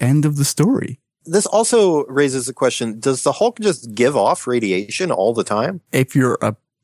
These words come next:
Speaker 1: power sucker, maybe? I don't
Speaker 2: I don't know.
Speaker 1: know. I mean, you'd
Speaker 2: I
Speaker 1: think,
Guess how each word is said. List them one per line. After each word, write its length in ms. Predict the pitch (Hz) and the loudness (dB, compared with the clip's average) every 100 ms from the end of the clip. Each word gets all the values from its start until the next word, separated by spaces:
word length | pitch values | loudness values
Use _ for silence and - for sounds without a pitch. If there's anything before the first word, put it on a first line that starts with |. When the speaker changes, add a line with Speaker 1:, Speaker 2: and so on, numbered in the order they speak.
| _ | _
Speaker 1:
power 600 | - 110 127 190 240 254 - | -4 0 2 2 2 0 -2
sucker, 640 | - - 226 - 262 - | -6 -2 -2 0 0 2
maybe? 460 | 247 - 165 220 320 415 - _ - | 2 2 2 2 0 -2 -14 _ -4
I 180 | 113 165 | -2 0
don't 80 | 202 | 2
Speaker 2:
I 40 | |
don't 120 | 233 | 2
know. 200 | 285 311 | 2 2
Speaker 1:
know. 140 | 403 - | 2 0
I 60 | 165 | 2
mean, 220 | 233 226 | 4 4
you'd 100 | 170 | 4
Speaker 2:
I 40 | 190 | 2
Speaker 1:
think, 500 | - 254 285 285 | 0 2 2 2